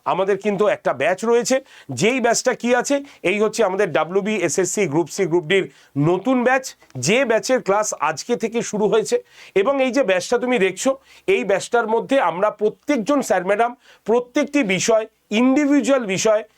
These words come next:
সাজেস্টিভ ওয়েতে তোমাদের সামনে তুলে ধরছি, যাতে এই দেড় মাস বা দু মাস পরে যে পরীক্ষাটি আসছে, সেই পরীক্ষার যাতে কমন যোগ্য প্রশ্ন তোমাদের হাতে আমরা তুলে দিতে পারি।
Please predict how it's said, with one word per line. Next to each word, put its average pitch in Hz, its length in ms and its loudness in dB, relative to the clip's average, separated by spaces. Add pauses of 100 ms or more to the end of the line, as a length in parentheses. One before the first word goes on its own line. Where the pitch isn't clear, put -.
(120)
সাজেস্টিভ 220 760 0
ওয়েতে 196 340 2
তোমাদের 185 320 0
সামনে 185 300 -2
তুলে 165 240 0
ধরছি, 135 360 -4 (320)
যাতে 170 440 0 (280)
এই 175 160 0
দেড় 190 300 2
মাস 262 260 0
বা 202 120 0
দু 175 160 -2
মাস 240 220 -2
পরে 247 220 0
যে 202 140 0
পরীক্ষাটি 185 560 -2
আসছে, 151 440 -2 (200)
সেই 240 280 0
পরীক্ষার 226 500 -2
যাতে 240 340 0
কমন 226 420 2
যোগ্য 247 320 0
প্রশ্ন 185 420 -2 (200)
তোমাদের 202 360 2
হাতে 165 260 -2
আমরা 180 200 0
তুলে 156 220 -2
দিতে 135 240 -2
পারি। 101 200 -6